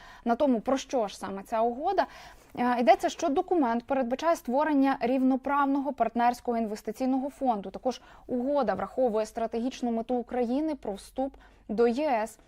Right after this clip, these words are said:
тобто співпраця між Україною та, е, С Ш А в розробці корисних копалин не має суперечити євроінтеграційним прагненням Києва. Ще одна важлива умова документа — це те, що Сполучені Штати робитимуть внески саме у майбутню військову допомогу.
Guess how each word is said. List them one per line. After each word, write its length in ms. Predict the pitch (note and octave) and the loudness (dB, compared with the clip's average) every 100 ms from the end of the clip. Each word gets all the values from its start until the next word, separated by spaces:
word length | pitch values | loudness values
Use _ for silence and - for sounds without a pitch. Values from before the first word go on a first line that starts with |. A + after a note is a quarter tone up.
| - | -8
тобто 240 | A3+ - | -6 -4
співпраця 600 | G#3+ C4 B3 B3+ G3+ - | -6 -6 0 0 0 -2
між 200 | G#3+ G#3+ | -6 -6
Україною 680 | G#3+ A#3+ A3+ B3+ A#3 G3+ G3+ - | -4 -2 0 0 -2 -2 -6 -2
та, 200 | A3+ G#3 - - - | -2 -2 -8 -20 -12
е, 160 | - G#3+ | -6 -4
С 160 | G#3+ - | -4 -2
Ш 100 | C4+ | 0
А 80 | |
в 80 | D4+ | 0
розробці 460 | C#4 A3+ A#3 A#3 A#3 | -2 -2 -2 -4 -6
корисних 500 | - B3+ A#3 G#3+ G#3 | -2 0 0 -4 -8
копалин 500 | A3 A#3 B3+ C4 A3 | -2 2 2 2 -2
не 120 | A3+ | -2
має 360 | A3 G#3 A3 B3+ | -2 -4 -4 -6
суперечити 760 | - A3 G#3 A3 A#3 A#3+ A3+ A3 - - | -8 -6 -2 0 0 -2 -4 -6 -10 -10
євроінтеграційним 1160 | - A3 B3 C4 B3+ - G#3+ G#3 G#3 A3+ A3+ A3 | -4 0 2 2 -2 -4 -8 -8 -4 -2 -2 -2
прагненням 580 | A3 G#3+ G#3+ A3 A3 G#3+ | -4 -4 -4 -4 -4 -4
Києва. 420 | - F#3+ - - - - - - - - | -6 -6 -6 -12 -16 -20 -20 -20 -20 -8
Ще 220 | - E4+ | 6 6
одна 180 | B3 A3 | 6 4
важлива 420 | A#3 A#3 C4+ A#3+ | 4 4 4 4
умова 340 | A#3+ B3 A#3+ | 4 4 2
документа — 560 | A#3 A#3+ B3 C4+ D#4 B3 | 2 2 2 2 2 -2
це 80 | A#3+ | -4
те, 200 | A3 B3 | 2 2
що 200 | C4 - | 2 -4
Сполучені 520 | A#3 A#3 A3+ A#3 A3+ | -6 -4 -4 -2 -4
Штати 360 | A3 - C4+ C#4 | -4 -2 -2 0
робитимуть 500 | A#3+ G#3+ B3 A#3+ A#3 | -2 0 0 -2 -2
внески 400 | A3+ A3+ A#3 - | -2 -2 -4 -6
саме 320 | - B3 A#3+ - | -4 0 0 0
у 100 | A#3 | 0
майбутню 680 | A#3 A#3 G#3+ B3+ B3+ A3+ | 0 0 -2 -4 -4 -4
військову 540 | G#3+ G#3+ - A#3 G#3+ A3 | -4 -8 -6 -4 -4 -8
допомогу. 760 | - G3 A3 B3 A#3 G#3 G3 | -8 -6 -2 0 0 -4 -8